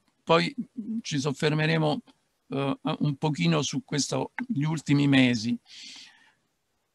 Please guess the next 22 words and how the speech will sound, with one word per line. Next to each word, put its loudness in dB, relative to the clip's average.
La 4
maggior 4
parte 2
delle 4
ragazze 0
che 0
si -4
trovavano 2
in 2
strada 2
e -4
che 0
le 0
unità 2
di -2
stra-, 2
le 0
unità 0
di -2
contatto, 0
ehm, 2
ehm, 0